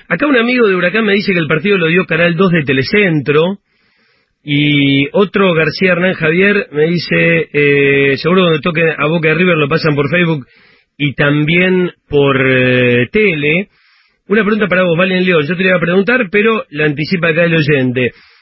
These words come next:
Hola, Toti, preguntale si es penal de Kimpembe el que hizo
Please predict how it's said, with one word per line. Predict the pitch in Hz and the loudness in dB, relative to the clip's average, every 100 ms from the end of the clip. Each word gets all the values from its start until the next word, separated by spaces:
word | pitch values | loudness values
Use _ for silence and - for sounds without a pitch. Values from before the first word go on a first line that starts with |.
| _ _ | _ _
Hola, | 233 226 | -2 0
Toti, | 190 202 180 | 0 -4 -2
preguntale | 180 196 208 269 254 - | 2 2 2 0 -2 -6
si | - 220 | -6 -2
es | 233 | -2
penal | 214 208 233 247 226 | 0 2 2 0 -4
de | 160 175 165 | -2 -2 -2
Kimpembe | - 190 180 - 247 185 175 196 196 | 0 0 0 0 0 0 0 -2 -2
el | 156 160 | -6 -6
que | 175 | 0
hizo | 185 208 - 202 - | 0 0 0 -2 -4